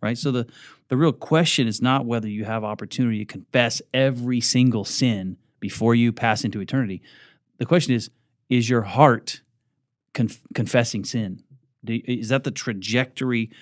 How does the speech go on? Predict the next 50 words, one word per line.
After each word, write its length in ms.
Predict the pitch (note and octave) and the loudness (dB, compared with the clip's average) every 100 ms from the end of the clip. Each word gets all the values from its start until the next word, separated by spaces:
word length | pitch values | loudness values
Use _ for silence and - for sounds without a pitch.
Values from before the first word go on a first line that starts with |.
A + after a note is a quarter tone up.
| - _ | -20 _
of 160 | C#3+ A2+ | 0 0
your 120 | G#2 | 0
life? 240 | G2+ A2 A2 | 0 0 0
Is 60 | |
that 140 | C#3+ C#3 | -4 -4
the 80 | |
pattern 720 | - - - B2+ B2+ B2+ A#2 A#2 | -8 -12 -4 0 2 2 0 -4
of 160 | A#2 | -6
your 140 | G#2+ G#2 | -6 -8
life 380 | G2 G#2 F#2+ - | -6 -8 -10 -12
that 80 | G#2+ | -6
you 180 | A#2+ | -4
confess 640 | C#3 G#2+ F#2+ - A#2+ G#2+ - | -4 -6 -10 -2 0 0 -4
daily, 500 | G#2 A2 F#2+ F2 - _ _ _ _ _ _ _ - | -4 -2 -4 -10 -18 _ _ _ _ _ _ _ -12
uh, 140 | G2+ G2 | -8 -6
your, 380 | G2+ G#2+ G#2 - | -4 -2 -2 -4
your 180 | G#2+ G2 | -6 -4
need 420 | G2 G#2+ G2 F#2 | -2 -2 -4 -6
for 140 | G2+ | -10
Christ 480 | - G2 F#2 - - | -10 -10 -10 -14 -16
and 120 | G2+ | -14
your 100 | G2 | -10
need 220 | G2 G2+ | -10 -10
for 80 | - | -12
his 140 | G2 - | -12 -12
forgiveness? 480 | F#2+ G2+ G2 F#2 | -12 -10 -10 -10
So 200 | - A#2 - - - - | -4 -4 -4 -10 -18 0
the 100 | C#3 | 4
Roman 180 | F#3+ D#3 | 4 6
Catholic 340 | D3 C#3+ G#2 | 4 2 0
doctrine, 340 | A2+ A#2 B2 | 0 0 -2
I 40 | G#2+ | -4
think, 160 | A#2+ | -4
is 120 | G#2+ - | -4 -4
just, 380 | B2+ - - - | -4 -4 -10 -16
i-, 40 | - | -14
i-, 280 | G#2 A2+ G#2+ | -10 -8 -8
it's 220 | G#2+ - | -6 -8
tied 420 | - B2 B2 B2 | -4 2 2 2
to 120 | - A#2 | -4 -8
a 40 | |
whole 380 | A#2 A#2 A2 - _ _ _ _ - | -4 -4 -6 -10 _ _ _ _ -8
kind 120 | G#2+ | -6
of 80 | F#2 | -2
penitential 500 | A#2 A2 A#2+ A2 G#2+ | -2 -2 -4 -6 -8
system 500 | - A#2+ - G#2 G2+ | -8 -8 -6 -6 -6
that 140 | G#2 | -8
is 100 | G2+ | -10
just 360 | - G2 - - | -8 -8 -8 -4
unbiblical, 520 | B2 G#2 A2 G#2 F#2+ | -2 0 -2 -6 -12